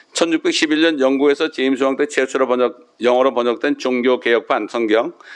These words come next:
소위 권위역병, Authorized Version을 펴내는 일을 감당했던 교회입니다. 그런데 천팔백팔십일 년, 천구백일 년에 각각 리바이즈 버전, 한국 개혁 성경이 바로 여기서 나온 거죠.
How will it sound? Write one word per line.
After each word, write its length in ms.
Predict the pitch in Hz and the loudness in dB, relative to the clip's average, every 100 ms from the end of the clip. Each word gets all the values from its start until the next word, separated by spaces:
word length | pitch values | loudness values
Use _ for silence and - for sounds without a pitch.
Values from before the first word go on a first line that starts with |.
| - - | -20 -8
소위 320 | - 151 147 | 0 0 0
권위역병, 600 | - 135 143 131 123 - 127 | 0 2 2 0 -6 -2 2
Authorized 600 | 151 - 165 160 160 156 | 0 2 2 4 2 2
Version을 840 | 151 147 151 160 - - 160 165 - | 2 2 0 0 -4 -4 -4 -4 -2
펴내는 380 | 147 123 127 | 0 2 0
일을 320 | 117 123 147 - - - | 0 0 0 -4 -20 -16
감당했던 720 | - 113 107 110 101 104 113 | -2 -2 0 -2 0 -2 -2
교회입니다. 380 | 107 50 - 50 - _ _ - - _ - | -2 -2 -4 -12 -16 _ _ -20 -20 _ -8
그런데 340 | 117 139 143 | -2 2 0
천팔백팔십일 840 | 135 147 139 143 139 139 135 135 135 | 0 -6 -2 0 0 -2 -4 -2 0
년, 320 | 139 135 - _ - - - | 0 0 -6 _ -20 -20 -4
천구백일 560 | - 143 147 143 147 | -2 0 0 0 0
년에 200 | 147 147 | 0 2
각각 420 | 131 131 156 147 - - - - | 0 0 0 -4 -8 -20 -16 -4
리바이즈 600 | 117 123 147 156 151 143 | 0 2 4 2 -2 0
버전, 380 | 151 123 107 - _ | 0 0 -4 -10 _
한국 360 | - 135 147 | -2 0 0
개혁 260 | 147 120 113 | 2 0 0
성경이 280 | 127 127 127 | -2 0 2
바로 180 | 117 107 | 2 2
여기서 220 | 107 107 | 2 0
나온 160 | 101 | 0
거죠. 360 | 76 73 - | -2 -2 -2